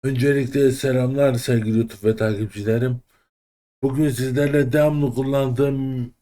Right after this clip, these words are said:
mikrofonum olan Fifine Ampli Game A altı V ile karşınızdayım. Ee, bu mikrofonu ne için aldığımı size söylemeden önce like atıp abone olmayı,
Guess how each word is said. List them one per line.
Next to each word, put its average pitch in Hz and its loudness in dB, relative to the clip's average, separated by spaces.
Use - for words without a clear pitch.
mikrofonum 131 -2
olan 123 2
Fifine 143 2
Ampli 123 0
Game 131 0
A 127 0
altı 123 2
V 127 4
ile 123 2
karşınızdayım. 120 0
Ee, 117 -2
bu 143 2
mikrofonu 135 0
ne 143 4
için 135 -2
aldığımı 131 0
size 135 4
söylemeden 135 2
önce 120 2
like 131 0
atıp 127 2
abone 120 2
olmayı, 120 2